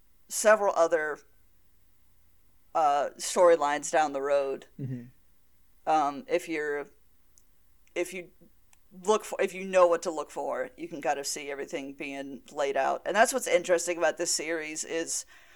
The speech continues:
Speaker 1: it's serialized in terms of each, like, it has, you know, these different stories,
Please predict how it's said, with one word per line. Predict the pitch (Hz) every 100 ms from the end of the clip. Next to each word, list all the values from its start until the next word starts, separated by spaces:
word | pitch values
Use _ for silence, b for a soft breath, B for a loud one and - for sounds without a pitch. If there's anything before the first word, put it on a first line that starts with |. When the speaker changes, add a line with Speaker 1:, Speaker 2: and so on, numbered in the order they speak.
| b b b b b 180
Speaker 1:
it's | 180
serialized | - 240 277 294 262 214 196 190 180
in | 175
terms | 202 180 180 196
of | 175 165 156 - - _ _ - - - - - - - - - - -
each, | 202 196 - -
like, | 170 160 - - 117 -
it | 185 202
has, | 196 170 175 - -
you | 185
know, | 151 147 151 -
these | 180 170 175 -
different | 170 170 -
stories, | - 180 180 160 147 143 -